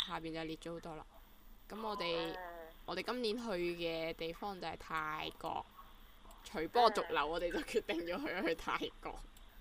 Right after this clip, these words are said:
Speaker 2: <laughs>
Speaker 1: 因為，哇，上年真係聽到好多人都去喎。
Speaker 2: 因為都有人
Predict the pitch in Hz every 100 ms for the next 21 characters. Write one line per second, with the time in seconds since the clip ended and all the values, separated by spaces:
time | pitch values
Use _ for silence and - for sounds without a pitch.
0 | - - - - - - - - - -
1 | - - - - - 415 359 269 - 285
2 | - 220 214 247 269 226 247 - 170 196
3 | 214 127 160 202 233 165 156 151 127 -
4 | 73 - - - - - - - - -
5 | - - - - - - - - - -
6 | 294 285 262 208 156